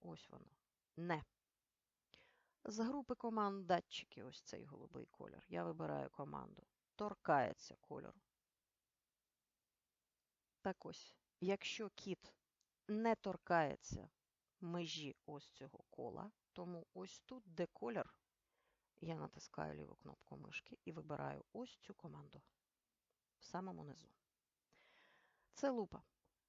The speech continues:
Я навожу її на колір межі кола. Знову ж таки, клацаю лівою кнопкою мишки.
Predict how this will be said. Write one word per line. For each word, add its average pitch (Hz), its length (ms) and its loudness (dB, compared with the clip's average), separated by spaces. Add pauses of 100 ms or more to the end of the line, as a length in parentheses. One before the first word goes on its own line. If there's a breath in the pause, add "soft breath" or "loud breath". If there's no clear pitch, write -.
(680)
Я 175 160 2
навожу 156 420 -4
її 143 320 -10 (720)
на 78 300 -2
колір - 560 -6
межі 156 340 -8
кола. - 420 -8 (680)
Знову 277 300 -2
ж - 100 -10
таки, 156 200 -6
клацаю 143 480 2
лівою 143 280 -4
кнопкою - 460 -10
мишки. - 320 -10